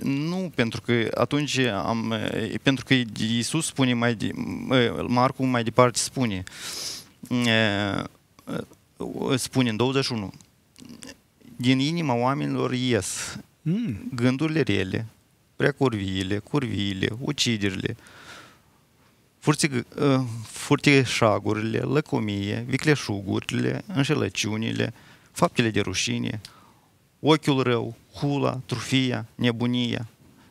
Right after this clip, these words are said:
Speaker 1: Toate aceste lucruri rele ies dinăuntru și spurcă pe om. Nu
Speaker 2: Oh.
Speaker 1: spune că ies,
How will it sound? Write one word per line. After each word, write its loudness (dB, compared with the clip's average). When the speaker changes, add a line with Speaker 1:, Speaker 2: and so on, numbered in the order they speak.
Speaker 1:
Toate 4
aceste 2
lucruri -2
rele 2
ies 0
dinăuntru -2
și -4
spurcă -2
pe -4
om. -4
Nu -2
Speaker 2:
Oh. -2
Speaker 1:
spune -2
că 4
ies, 2